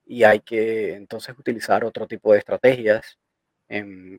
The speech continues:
y otro tipo de tácticas y herramientas para poder resolverlo. Em, también, eh, hemos visto casos en los cuales, bueno, el de los ladridos excesivos y que la,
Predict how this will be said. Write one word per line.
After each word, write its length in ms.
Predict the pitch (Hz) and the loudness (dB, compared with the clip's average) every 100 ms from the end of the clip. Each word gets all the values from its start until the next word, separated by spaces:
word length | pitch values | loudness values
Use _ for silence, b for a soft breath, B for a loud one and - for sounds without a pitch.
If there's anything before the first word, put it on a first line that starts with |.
| _ | _
y 80 | 120 | -6
otro 220 | 110 107 | -6 -8
tipo 200 | 104 104 | -6 -2
de 100 | 101 | 2
tácticas 480 | 143 120 - 120 120 | 4 4 2 0 2
y 40 | |
herramientas 580 | 123 117 120 117 110 117 | 2 0 -2 -8 -10 -12
para 200 | - 113 | -6 -6
poder 260 | 101 101 143 | -6 2 4
resolverlo. 640 | 165 98 90 - - 73 _ _ _ _ _ _ | 4 0 -10 -10 -12 -20 _ _ _ _ _ _
Em, 760 | - 92 90 90 85 82 80 80 _ _ _ - - | -6 -6 -8 -8 -8 -14 -20 _ _ _ _ -18 -12
también, 640 | 101 107 113 123 123 - _ | -4 -2 -2 -6 -8 -10 _
eh, 180 | 73 - | -18 -16
hemos 280 | - 120 123 | -18 -16 -8
visto 300 | 135 127 135 | -6 -4 0
casos 400 | - 117 - 139 | 6 6 6 -4
en 100 | 135 | -8
los 80 | 113 | -2
cuales, 340 | - 113 127 - _ | 6 8 8 4 _
bueno, 180 | 98 85 | -16 -14
el 100 | 87 | -10
de 100 | 90 | -10
los 140 | 90 | -6
ladridos 400 | 92 90 110 143 147 | -6 -4 2 2 2
excesivos 520 | - - 147 135 113 | -6 -6 4 4 4
y 100 | 104 | -4
que 140 | 104 | -8
la, 460 | 92 92 92 90 | -8 -10 -12 -16